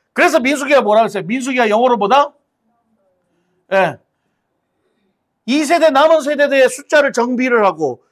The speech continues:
재정리해서 이제 가나안 땅으로 들어보내기 이제 직전, 다 정리하고 이제 들어보내기 직전에 누구를 세워요, 이제? 리더를. 여호수아를 세우죠.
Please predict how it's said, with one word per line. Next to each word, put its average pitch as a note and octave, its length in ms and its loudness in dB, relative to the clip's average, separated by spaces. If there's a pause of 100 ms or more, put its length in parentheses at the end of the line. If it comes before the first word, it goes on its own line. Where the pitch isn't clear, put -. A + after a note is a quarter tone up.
(160)
재정리해서 B3+ 880 -2 (360)
이제 G#3+ 140 -6
가나안 B3+ 320 0
땅으로 C4+ 260 0
들어보내기 B3 600 -2
이제 G#3+ 180 -4
직전, C4+ 420 -4
다 F#3 160 0
정리하고 A#3 440 0
이제 G3+ 140 -2
들어보내기 A#3 440 -2
직전에 C#4+ 640 0 (480)
누구를 F4+ 380 4
세워요, G#3+ 340 0
이제? C3 300 -8 (760)
리더를. G#3 540 0 (880)
여호수아를 F3+ 720 0
세우죠. A2 440 -16